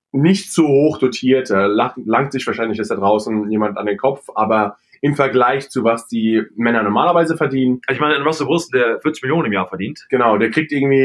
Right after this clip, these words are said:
Speaker 1: jede Woche eine Million pro Check.
Speaker 2: Äh, wird, ja, wahrscheinlich
Speaker 1: Oder mehr.
Speaker 2: Mehr, wahrscheinlich das Doppelte.
Speaker 1: Ja, und, äh, bekommt dann aber für so einen Wildcard-Round, glaub ich, noch
Speaker 2: Zwanzigtausend oder was auch
Speaker 1: ja,
Speaker 2: immer.
Speaker 1: zwanzig, dreißigtausend Dollar. Ähm, es ist natürlich,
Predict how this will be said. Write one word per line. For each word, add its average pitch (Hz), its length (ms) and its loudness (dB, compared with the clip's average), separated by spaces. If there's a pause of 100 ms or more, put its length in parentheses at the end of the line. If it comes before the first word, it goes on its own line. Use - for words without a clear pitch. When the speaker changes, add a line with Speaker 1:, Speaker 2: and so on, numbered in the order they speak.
Speaker 1:
jede 139 240 2
Woche 135 280 2
eine 120 140 0
Million 107 600 0
pro - 180 -4
Check. 127 380 -6 (120)
Speaker 2:
Äh, 104 160 -2
wird, 113 200 -8
ja, 127 100 -4
wahrscheinlich 139 240 2
Speaker 1:
Oder 135 100 2
mehr. 147 320 2
Speaker 2:
Mehr, 151 280 2
wahrscheinlich 139 360 -2
das - 60 -18
Doppelte. - 500 -2
Speaker 1:
Ja, 123 340 2
und, 127 320 2
äh, 123 240 2 (200)
bekommt 143 320 -2
dann 139 80 2
aber 127 220 0
für 127 80 0
so 127 140 2
einen 120 240 0
Wildcard-Round, 120 1080 0
glaub 120 240 0
ich, 113 80 -14
noch 117 140 0
Speaker 2:
Zwanzigtausend 120 600 -2
oder 123 120 4
was 117 180 2
auch 123 160 -6
Speaker 1:
ja, 117 80 4
Speaker 2:
immer. 113 100 0
Speaker 1:
zwanzig, 127 280 -2
dreißigtausend 120 480 2
Dollar. 131 340 2 (480)
Ähm, 120 840 2 (200)
es - 500 -6
ist 175 520 0
natürlich, 139 800 0